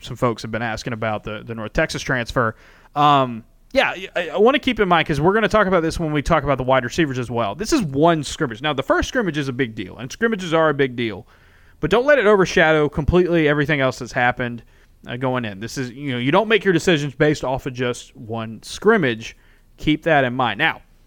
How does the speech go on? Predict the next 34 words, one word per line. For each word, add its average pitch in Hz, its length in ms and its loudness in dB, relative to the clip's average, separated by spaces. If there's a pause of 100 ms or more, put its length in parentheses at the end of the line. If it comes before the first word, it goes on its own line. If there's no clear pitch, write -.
(600)
s-, - 200 -20 (440)
was 143 220 4
asked, 151 500 0 (560)
"What 143 240 -2
does 143 160 -4
this 143 220 -6
mean, 117 440 -8 (120)
um, 113 500 -8
moving 143 380 -2
forward, 160 460 4
and 123 60 -4
what 127 220 -2
could 139 140 -2
it 113 100 -6
look 123 220 -10
like?" - 320 -16 (400)
The 170 100 4
only 330 120 6
thing 359 160 2
that 247 100 6
I'm 175 80 0
comfortable 175 440 2
of 123 120 0
saying 165 420 -2
and 151 140 0
that 123 100 6
I 110 140 4
know 123 360 2
for 139 220 -2
a 98 60 -8
fact 120 460 -6 (640)
is 151 540 -2 (300)
that, 135 600 -2 (360)
um, 117 580 -2